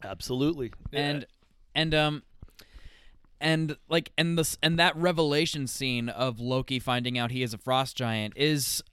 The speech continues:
Speaker 2: also a pretty heartbreaking scene. Like, with, uh, with Odin, like, or, like, with, with Loki kind of confronting Odin about
Speaker 1: Mm-hmm.
Speaker 2: it, and, like,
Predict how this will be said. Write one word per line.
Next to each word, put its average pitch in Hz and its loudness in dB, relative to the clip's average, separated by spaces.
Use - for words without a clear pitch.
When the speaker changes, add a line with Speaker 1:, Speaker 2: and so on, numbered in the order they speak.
Speaker 2:
also 156 0
a 135 0
pretty 139 -2
heartbreaking 117 -4
scene. 98 -6
Like, 123 -4
with, 127 -2
uh, 123 0
with 120 -6
Odin, 123 -2
like, 120 -2
or, 139 0
like, 135 -2
with, 131 -4
with 135 -4
Loki 131 -2
kind 120 -4
of 113 -6
confronting 117 -4
Odin 117 -2
about 117 2
Speaker 1:
Mm-hmm. 117 0
Speaker 2:
it, 113 0
and, 107 -2
like, 113 -4